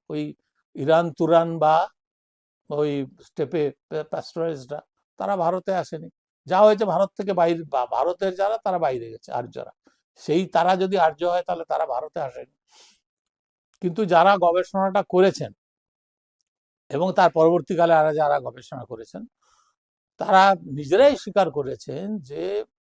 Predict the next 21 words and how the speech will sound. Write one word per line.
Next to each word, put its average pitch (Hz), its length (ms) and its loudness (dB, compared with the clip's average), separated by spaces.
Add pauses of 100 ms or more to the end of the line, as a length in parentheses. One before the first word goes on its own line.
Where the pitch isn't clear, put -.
(380)
এই 190 100 -6
অসংখ্য 226 880 0 (460)
যে 175 80 -4
মানুষ 165 500 -6
ছিলেন 160 420 -2 (580)
সিন্ধু 147 340 -8
সভ্যতায়, 131 500 -10 (520)
তার 196 180 -2
ভেতর, 202 240 -2
ভেতর 165 320 -2
থেকে - 240 -10 (140)
একটা 262 320 0
মাত্র 254 340 2
স্যাম্পল, 139 440 -2 (440)
সে - 140 -8
একটা 151 340 0
মাত্র 226 320 2
স্যাম্পলে 202 400 0
আপনি 202 260 -2
একটা, 208 420 0 (440)
আহ, 165 520 0